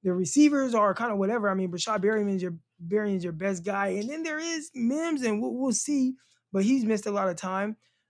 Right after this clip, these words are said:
Um, not an ideal situation. But a team that goes to the forty-niners is, you're not,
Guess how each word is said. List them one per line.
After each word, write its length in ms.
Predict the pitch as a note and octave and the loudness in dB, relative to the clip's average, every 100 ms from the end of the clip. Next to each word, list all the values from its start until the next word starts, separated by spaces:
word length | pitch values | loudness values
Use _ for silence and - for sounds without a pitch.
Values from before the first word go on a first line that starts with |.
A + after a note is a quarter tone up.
| - | -2
Um, 400 | G#3 G3+ F#3+ F3 _ _ | 0 2 0 -4 _ _
not 200 | G3 A#3+ | 0 2
an 80 | B3 | 4
ideal 280 | A3+ G#3+ A#3 | 2 2 0
situation. 560 | A3+ G#3+ A#3 A3 E3 _ _ _ | 0 0 0 0 -6 _ _ _
But 120 | C4+ | 0
a 80 | A3+ | 2
team 220 | D#4 G4+ A4+ | 4 4 4
that 120 | F4+ | 0
goes 300 | A#3+ D4 B3 | 2 0 2
to 80 | B3+ | 0
the 100 | G#3 | 0
forty-niners 920 | - A#3+ A#3 F#3+ F#3+ A#3+ A#3+ A3+ - _ _ _ _ _ _ _ _ _ _ - | 0 2 2 2 0 -2 -4 -8 -10 _ _ _ _ _ _ _ _ _ _ 2
is, 300 | D4+ A#4 E4 | 4 4 0
you're 280 | G#3+ D#4 F#4+ | -2 0 2
not, 260 | G4 F4 | 2 0